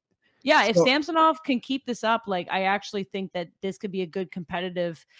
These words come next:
Speaker 1: uh, battle for a starter. And tonight was a really great step in the right direction. I was really happy to see him, and I think, like, it'll go a long way, 'cause as you mentioned, the mental side of it was a bit shaky as of late, and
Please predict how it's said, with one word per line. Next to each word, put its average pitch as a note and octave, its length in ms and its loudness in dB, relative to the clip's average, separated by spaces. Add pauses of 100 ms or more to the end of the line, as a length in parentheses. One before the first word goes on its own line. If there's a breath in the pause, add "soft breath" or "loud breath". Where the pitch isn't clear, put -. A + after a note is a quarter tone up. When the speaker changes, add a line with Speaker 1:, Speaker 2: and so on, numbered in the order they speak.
(180 soft breath)
Speaker 1:
uh, F3 200 2
battle D#3+ 440 -2
for F3+ 300 -4
a D#3 40 -6
starter. F#3+ 600 -2
And F#3+ 360 -4
tonight F#3+ 320 -4
was F3+ 160 -8
a F3+ 60 -6
really F3 360 -6
great E3 260 -8
step - 260 -8
in E3 80 -10
the D#3 60 -8
right D#3 180 -6
direction. D#3 520 -10
I D#3+ 140 -6
was D#3 180 -8
really D#3 240 -8
happy D3 300 -8
to D3 100 -14
see D#3 220 -12
him, D3 160 -10
and D3+ 160 -8
I D#3+ 80 -8
think, D#3+ 340 -12
like, D#3 200 -12
it'll D#3 220 -10
go D#3 220 -8
a - 20 -8
long D3+ 260 -8
way, D3 240 -8
'cause C#3+ 220 -20
as D#3 140 -14
you D#3 80 -8
mentioned, D3 500 -12
the E3 60 -8
mental F3 380 -8
side E3 300 -6
of E3+ 100 -8
it E3 100 -6
was E3 200 -8
a D#3 40 -20
bit C3+ 160 -10
shaky G#3+ 400 -8
as C#3 160 -8
of C#3+ 120 -20
late, D3 260 -10
and D#3+ 180 -12